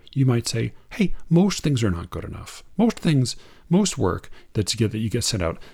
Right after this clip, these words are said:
has, has very little chance of getting accepted." True, true, true, true, true.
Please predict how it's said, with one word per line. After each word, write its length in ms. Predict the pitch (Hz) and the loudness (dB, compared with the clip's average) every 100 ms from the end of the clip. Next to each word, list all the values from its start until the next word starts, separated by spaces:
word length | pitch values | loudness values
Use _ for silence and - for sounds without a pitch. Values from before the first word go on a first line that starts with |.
| - | -4
has, 180 | 113 98 | 0 0
has 200 | - 107 | 0 2
very 220 | 110 110 | 4 4
little 180 | 98 87 | 2 -2
chance 380 | - 85 80 - | -4 -6 -8 -8
of 120 | 87 | -6
getting 240 | 87 80 | -4 -4
accepted." 380 | 82 107 - 98 - - | -8 -8 -12 -14 -18 -14
True, 260 | - 233 | 2 2
true, 200 | - 208 | 4 -2
true, 160 | - 139 | 0 -4
true, 160 | - | -2
true. 400 | 120 - 269 - | -4 -4 -6 -6